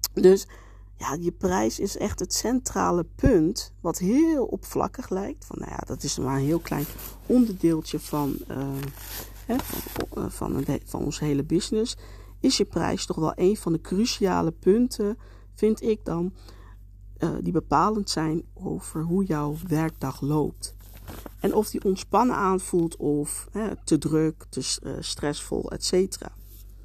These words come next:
Dus op het moment dat jij momenteel een lage prijs hanteert en je wil een, hè, mooie maand opzetten,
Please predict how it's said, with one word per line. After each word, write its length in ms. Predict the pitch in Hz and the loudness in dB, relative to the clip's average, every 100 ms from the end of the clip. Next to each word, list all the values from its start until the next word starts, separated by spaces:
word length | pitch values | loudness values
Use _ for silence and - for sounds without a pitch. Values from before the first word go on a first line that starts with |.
| - - - - - - - - | -20 -20 -20 -18 -18 -18 -16 -10
Dus 180 | - 226 - | 0 0 2
op 100 | 233 | 0
het 80 | |
moment 220 | 220 214 220 | 2 2 2
dat 140 | 165 | 0
jij 280 | 156 156 - - | 0 0 -2 -2
momenteel 540 | 160 151 156 165 151 | 0 0 0 -2 -2
een 100 | 151 | 0
lage 340 | 139 131 156 - | 0 0 0 -4
prijs 420 | - 147 165 214 | -4 -2 -2 -2
hanteert 580 | 180 - - 52 - - - - - - - - - - | -6 -8 -6 -6 -6 -10 -18 -20 -20 -18 -14 -8 -8 -6
en 220 | - 143 | 0 0
je 60 | 135 | 2
wil 300 | 147 165 151 - | 2 2 0 -6
een, 320 | - - 139 170 | -6 -6 -6 -8
hè, 120 | 180 | -2
mooie 380 | 165 165 165 143 | 2 4 4 2
maand 380 | 139 160 247 - | 0 0 -2 -4
opzetten, 420 | - - - | -10 -10 -12